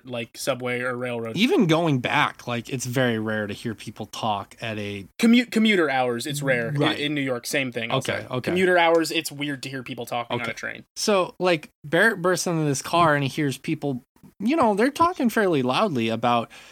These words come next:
Speaker 2: Shinra, and it's something that, like, he just went through a massive adrenaline rush of bombing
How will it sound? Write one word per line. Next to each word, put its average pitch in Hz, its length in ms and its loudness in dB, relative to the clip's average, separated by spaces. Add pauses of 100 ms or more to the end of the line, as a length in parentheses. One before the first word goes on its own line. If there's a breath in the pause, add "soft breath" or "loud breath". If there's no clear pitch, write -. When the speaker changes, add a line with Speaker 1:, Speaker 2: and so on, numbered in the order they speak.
(300 loud breath)
Speaker 2:
Shinra, 131 540 2
and 131 200 0
it's 139 240 -2
something 151 760 0
that, 131 240 2
like, 127 240 0 (320 soft breath)
he 262 160 0
just 269 200 2
went 190 200 0
through 185 140 2
a 127 60 2
massive 131 520 2
adrenaline 117 720 -2
rush 110 320 -2
of 107 160 -6 (380)
bombing 123 600 0